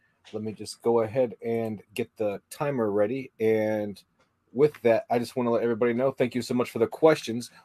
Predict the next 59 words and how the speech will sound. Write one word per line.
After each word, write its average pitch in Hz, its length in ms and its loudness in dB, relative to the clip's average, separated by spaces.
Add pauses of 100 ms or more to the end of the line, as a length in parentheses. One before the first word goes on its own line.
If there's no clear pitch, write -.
We 117 80 2
do 156 120 4
have 143 180 8
a 120 40 4
little 135 180 4
bit 123 120 2
more 127 220 6
room, 131 440 2 (300)
uh, 107 280 2
for 123 120 -4
the 110 100 -2
super 170 260 -2
chat. 113 240 2
So 117 120 0
if 123 120 -2
you 117 60 0
do 143 140 -2
have 139 180 4
a 123 40 0
super 147 260 -2
chat 139 180 4
and 117 80 -4
you 117 60 -2
wanna 120 120 2
make 123 160 0
sure 131 200 -2
that 117 120 2
your 120 120 -4
question 120 340 -2
gets 117 260 -4
asked 127 380 -4 (360)
to 135 140 -2
the 123 300 2
debaters, 135 460 0
then 110 180 2
go 113 160 2
ahead 113 160 0
and 110 160 -4
send 110 180 -4
me 113 80 -2
a 107 40 -2
super 107 200 -10
chat - 280 -4 (120)
now. 135 380 -4 (380)
Uh, 107 260 0 (100)
and 107 140 -2
I 107 60 0
will 107 100 2
let 113 160 0
you 107 80 -4
guys 107 220 2
know 113 160 4
when 104 200 2
that 101 280 0
list 98 280 -2
is 92 140 -10
too 110 320 -6
full 104 240 0
to 85 180 -2